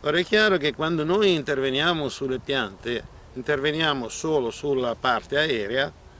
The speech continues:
pertanto dei tagli errati o un numero di tagli eccessivi può alterare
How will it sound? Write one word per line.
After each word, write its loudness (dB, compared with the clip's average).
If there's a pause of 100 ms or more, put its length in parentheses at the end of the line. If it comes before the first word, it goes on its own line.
(720)
pertanto 2 (240)
dei -4
tagli 2
errati 2 (140)
o 4
un 0
numero 4
di -6
tagli 0
eccessivi -2 (920)
può 6 (960)
alterare 2